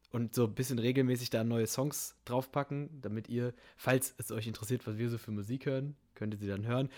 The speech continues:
Wir haben ja auch schon häufiger über Musik gesprochen und dann bietet sich's halt einfach an, das auch in eine Playlist zu machen und dann kann man auch, wenn man Gäste hat, dann können die auch einen Song mitbringen und den kurz vorstellen und sagen, hey, das ist mein Song, den finde ich cool.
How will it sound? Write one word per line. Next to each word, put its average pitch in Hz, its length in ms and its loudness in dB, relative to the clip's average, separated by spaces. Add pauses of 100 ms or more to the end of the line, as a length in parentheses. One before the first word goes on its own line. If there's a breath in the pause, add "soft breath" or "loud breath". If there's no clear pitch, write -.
(200 loud breath)
Wir 123 80 4
haben 127 80 6
ja 127 120 8
auch 113 100 0
schon 113 160 0
häufiger 123 340 4
über 107 100 2
Musik 110 280 -2
gesprochen 139 680 0
und 107 140 -4
dann 104 120 0
bietet 107 240 -2
sich's - 220 -4
halt 101 120 -2
einfach 104 260 -6
an, 104 100 -2
das 107 140 -4
auch 95 120 -6
in 107 40 -2
eine 101 80 -2
Playlist 120 340 0
zu - 80 -2
machen 123 240 2
und 113 120 0
dann 110 240 0 (400 loud breath)
kann 120 140 -2
man 113 140 2
auch, 104 160 -6
wenn 104 140 -2
man 104 180 -4 (200)
Gäste 117 480 -2 (100)
hat, - 300 -8 (200)
dann 95 220 -6
können 98 240 -4
die 98 120 -6
auch 110 220 -4
einen 98 220 -6
Song 110 240 -2
mitbringen 135 480 0
und 107 180 -8
den 101 140 -4
kurz 101 180 -6
vorstellen 110 400 -2
und 95 100 -4
sagen, 101 420 -4
hey, 101 160 -4
das 98 100 -4
ist - 80 -18
mein 98 140 -4
Song, 110 200 -4
den 98 160 -8
finde 101 180 -6
ich - 140 -18
cool. 123 220 -2